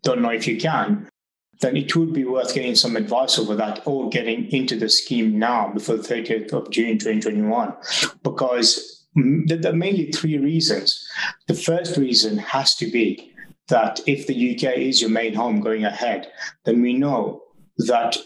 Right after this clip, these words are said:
all bodies in the U K, so the bank, your doctor's surgery, you know, um, if you're on a mortgage, so again, in any financial lending company,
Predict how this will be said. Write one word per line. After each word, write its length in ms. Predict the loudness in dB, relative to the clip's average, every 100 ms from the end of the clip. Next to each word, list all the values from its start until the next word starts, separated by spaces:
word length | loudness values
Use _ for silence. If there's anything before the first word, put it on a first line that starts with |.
| _ -8 -4 -4 -4 -18 -2
all 260 | 2 2 0
bodies 340 | 0 2 2
in 80 | 2
the 80 | 0
U 200 | 0 0
K, 200 | 0 2
so 480 | 2 2 -2 -4 -2
the 160 | 0 0
bank, 420 | 0 0 -2 -6 -2
your 220 | 2 2
doctor's 480 | 0 -4 -2 0 2
surgery, 720 | 2 0 -2 -4 -4 -4 -8 -14 -10 -6 -6 -6 -8 -10 -12 -14 -2
you 140 | 0
know, 340 | 2 0 -2 -2
um, 340 | -2 0 -2 0
if 160 | 2
you're 120 | 2
on 20 | 2
a 60 |
mortgage, 640 | 0 0 -2 -2 -2 2 2
so 180 | 2 0
again, 300 | -2 -2 -4
in 160 | -2 -2
any 200 | 0 -2
financial 500 | -2 -2 0 0 0
lending 320 | 0 0 -2
company, 520 | -2 -2 0 -2 -2